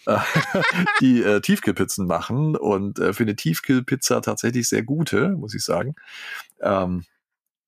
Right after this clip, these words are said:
die haben tatsächlich, äh, jetzt in, äh, limitierter Auflage eine Ghostbusters New York Style Pizza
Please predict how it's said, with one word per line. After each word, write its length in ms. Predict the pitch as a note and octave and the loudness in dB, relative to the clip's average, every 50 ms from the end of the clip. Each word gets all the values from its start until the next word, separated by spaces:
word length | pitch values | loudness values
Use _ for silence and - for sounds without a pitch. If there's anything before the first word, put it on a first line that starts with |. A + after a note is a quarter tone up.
| _ _ _ _ _ - - - | _ _ _ _ _ -14 -10 -4
die 160 | - A2+ G#2+ | 0 2 2
haben 140 | A2 A#2 B2 | 2 0 0
tatsächlich, 760 | - A2 - - - G2 - - - C#3+ D3+ C#3 - - - | -2 -4 -4 -2 -4 -6 -6 -4 -2 -2 -2 -2 -2 -6 -4
äh, 380 | - G#2+ A2 G#2+ G#2 G2+ G#2 G#2+ | -2 0 2 2 2 2 0 0
jetzt 340 | - A2 G#2+ A2 - - - | -2 -2 -2 -2 -4 -6 -6
in, 300 | - G#2 F#2+ F#2 F#2 F2+ | -6 -6 -6 -6 -6 -8
äh, 220 | E2+ F#2 G2 G2 G2 - G#2+ G#2+ | -6 -6 -6 -8 -8 -10 -8 -4
limitierter 480 | A2 A#2 A#2 A2+ - C#3+ D3 - B2 - | -2 -2 0 0 0 0 0 0 0 0
Auflage 840 | F#2 A#2+ C#3+ - - F#2 E2 D#2+ E2 E2 F2 F2+ F#2+ A#2 F3+ A#3 A3+ - - - - - - - - - - - _ - | 0 0 -2 -2 -4 -2 0 2 2 2 0 0 2 2 2 0 -2 -4 -12 -20 -20 -20 -20 -20 -20 -20 -20 -20 _ -4
eine 440 | - G2+ G2 G2 G2 G2 G2+ A2+ G#2 | -2 -2 2 2 2 2 0 0 -2
Ghostbusters 1040 | - C3 E3 F3 - - - F2+ F#2 F2+ - - - G2+ A#2 E3 E3 - - - | 0 0 0 0 -4 -4 -2 -2 -2 -2 -2 -2 0 0 2 2 0 -2 -2 -2
New 200 | C3 B2 A#2+ D3 | 0 2 2 4
York 360 | F3+ D#3+ B2 G#2+ G2+ G#2+ G#2+ - | 4 4 4 4 2 2 0 -2
Style 440 | - - - F#2 F2 F#2+ G2+ A#2 | -2 0 0 0 2 2 0 0
Pizza 680 | A#2 - - F#3+ - - - - F#2 F2 F2 E2+ F2+ - | -2 -2 -6 -6 -6 -4 -2 0 2 2 2 2 0 -4